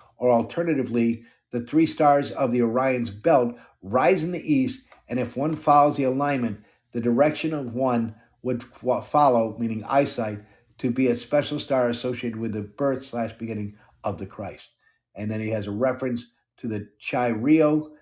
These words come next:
the Christ sky image of the three kings rising as the stars of Orion. In the alternative Matthew text interpretation, what the observer is following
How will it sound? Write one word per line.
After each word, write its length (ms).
the 80
Christ 440
sky 300
image 560
of 140
the 100
three 240
kings 380
rising 540
as 260
the 80
stars 680
of 180
Orion. 720
In 140
the 80
alternative 580
Matthew 460
text 360
interpretation, 800
what 380
the 140
observer 420
is 240
following 720